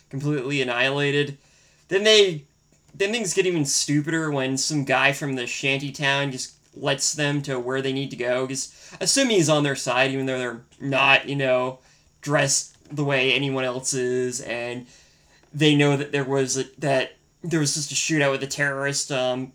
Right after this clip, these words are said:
like, literally right outside, so it was just so dumb, and it was just, like, they didn't ha-, it was clear they didn't have any idea of how to get from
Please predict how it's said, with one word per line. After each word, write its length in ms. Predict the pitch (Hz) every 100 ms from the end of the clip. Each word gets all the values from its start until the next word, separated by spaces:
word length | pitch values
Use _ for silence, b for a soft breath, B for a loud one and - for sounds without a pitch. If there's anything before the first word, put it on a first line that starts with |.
| _ 131
like, 240 | 131 127 -
literally 420 | 170 175 160 151
right 260 | 131 139 143
outside, 840 | 143 - - 131 131 131 131 117
so 500 | - 127 120 123 123 b b b b _ -
it 160 | 151
was 120 | 196
just 180 | 190 -
so 220 | 220 208
dumb, 420 | 165 143 135 135 139
and 80 |
it 60 | 135
was 140 | 135
just, 200 | 151 139
like, 380 | 160 135 135 -
they 140 | 147 139
didn't 260 | 165 165
ha-, 240 | 139 - - -
it 60 |
was 140 | 165 -
clear 220 | 208 202
they 140 | 190
didn't 160 | 165 147
have 300 | 143 143 135
any 280 | 135 123 -
idea 420 | 135 123 135 131
of 80 | 123
how 220 | - 139
to 60 | 135
get 200 | 131 123
from 300 | 143 131